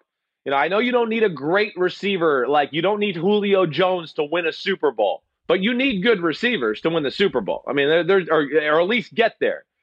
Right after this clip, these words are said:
whatever it may be. And I just look at,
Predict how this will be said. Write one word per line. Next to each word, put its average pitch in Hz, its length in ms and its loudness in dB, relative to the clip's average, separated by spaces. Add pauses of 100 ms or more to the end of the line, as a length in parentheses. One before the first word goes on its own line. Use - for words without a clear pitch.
(160)
whatever 190 380 2
it 175 80 -2
may 165 160 0
be. 165 360 0 (220)
And 156 140 0
I 196 100 4
just 214 180 -6
look 196 200 0
at, 160 160 -2